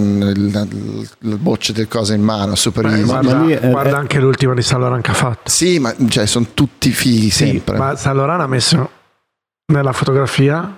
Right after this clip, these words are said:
Speaker 2: come soggetto principale le calze che da
Speaker 1: Sì.
Speaker 2: Saint Laurent non trovi.
Speaker 1: Esatto.
Speaker 3: Ma dai.
Speaker 2: Cioè,
Speaker 1: Sì,
Speaker 2: un
Speaker 1: sì, sì.
Speaker 2: prodotto che non,
Speaker 1: Che non hanno
Speaker 2: che
Speaker 1: usato.
Speaker 2: non, non, non usi.
Speaker 1: Mm. Poi hai, non so, la,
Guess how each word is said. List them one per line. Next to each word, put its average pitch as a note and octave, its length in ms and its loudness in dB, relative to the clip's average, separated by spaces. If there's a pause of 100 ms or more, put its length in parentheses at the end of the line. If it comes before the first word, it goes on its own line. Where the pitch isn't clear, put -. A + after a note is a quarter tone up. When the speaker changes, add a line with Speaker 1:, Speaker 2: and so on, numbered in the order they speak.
(140)
Speaker 2:
come C3 200 2
soggetto C#3+ 440 0
principale B2+ 560 0
le B2+ 120 2
calze C3 640 -2
che - 120 0
da B2+ 60 -2
Speaker 1:
Sì. D3 80 0
Speaker 2:
Saint C3+ 160 0
Laurent C3+ 280 0
non B2 140 0
trovi. A2 340 -2 (520)
Speaker 1:
Esatto. G#2 240 0
Speaker 3:
Ma A2+ 80 2
dai. F2+ 340 -2 (180)
Speaker 2:
Cioè, C3+ 160 0
Speaker 1:
Sì, C#3 60 2
Speaker 2:
un D#3+ 60 4
Speaker 1:
sì, D#3 120 4
sì. G#2+ 80 0
Speaker 2:
prodotto F#3 400 0
che E3 100 2
non, C#3+ 320 2
Speaker 1:
Che C3+ 100 2
non A#2+ 180 2
hanno A#2 460 2
Speaker 2:
che A2 160 2
Speaker 1:
usato. D#3 220 0
Speaker 2:
non, D#3 80 4
non, D3 180 2
non C#3 180 2
usi. A#2 280 2 (500)
Speaker 1:
Mm. G#2+ 200 2 (340)
Poi C3 240 0
hai, G#2+ 300 2
non G#2+ 160 2
so, G#2+ 340 2
la, G2 300 2